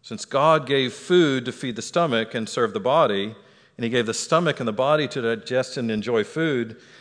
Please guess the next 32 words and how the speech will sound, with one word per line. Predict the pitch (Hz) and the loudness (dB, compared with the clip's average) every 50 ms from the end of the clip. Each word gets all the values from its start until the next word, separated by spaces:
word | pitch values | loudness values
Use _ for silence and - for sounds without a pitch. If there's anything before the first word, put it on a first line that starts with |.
| - _ - | -20 _ -6
therefore, | - 131 135 131 131 - - 165 165 196 214 196 151 123 | -2 0 0 0 -2 -4 -4 -2 2 4 4 4 4 4
the | 104 117 113 | 2 0 -2
Corinthians | - - 160 165 147 135 101 | 0 0 -2 0 0 -2 -2
were | 113 110 107 | 0 2 4
arguing, | 135 180 190 151 135 117 113 113 | 4 4 2 0 -2 -2 -2 -2
and | 117 120 | -2 -4
he | 117 | -2
gave | 110 131 117 - | -2 -2 -2 -2
sexual | - - 160 - - 147 120 113 | -4 -4 -4 -4 -4 -4 -4 -2
organs | 104 139 180 214 196 147 123 113 113 110 - - - - - - _ | -2 -2 -2 -2 0 -2 -2 -2 -2 -6 -6 -10 -16 -18 -20 -20 _
for | - 139 120 | -6 -6 -4
sexual | - - 135 - - 117 110 | 0 0 -2 -2 -2 -4 -6
pleasure | 104 - - 131 127 120 - 104 95 | -4 -2 0 0 0 0 -2 -4 -4
and | 90 113 110 | -4 -6 -4
sexual | - - 147 139 - - 139 117 | -2 0 0 0 0 -2 -4 -4
pleasure | - - 165 190 151 143 131 120 120 - - - - | -2 -2 -2 -2 0 -2 -4 -4 -4 -8 -16 -20 -16
for | - - | -12 -10
sexual | 120 - 143 123 - - 117 107 | -6 -2 -2 -2 -2 -2 -4 -4
organs. | 104 - 113 113 101 92 78 76 78 - - - - - _ _ _ _ _ _ _ _ _ _ _ _ _ | -2 -2 -2 -2 -2 -4 -8 -12 -14 -18 -20 -20 -20 -20 _ _ _ _ _ _ _ _ _ _ _ _ _
So | - - 117 | -12 -10 -6
somewhat | - - 185 202 147 - | 0 0 2 2 2 0
they're | 131 113 | 0 0
arguing, | 104 123 156 190 180 147 131 117 117 | 4 4 4 4 2 0 -2 -2 0
number | 117 120 113 113 | 0 0 0 0
one, | 113 131 165 175 127 | 0 0 0 0 0
is | - 110 | -2 -4
it's | 123 - | -6 -4
just | - 180 175 - | -4 -4 -2 -2
a | 143 120 | -2 -2
mere | 117 123 131 127 | -2 -2 -2 -2
biological | 117 117 110 110 110 110 104 101 101 - 104 92 | 0 2 2 2 2 0 0 -2 -4 -8 -8 -8
act, | 95 90 85 78 - - - | -8 -10 -10 -12 -14 -18 -20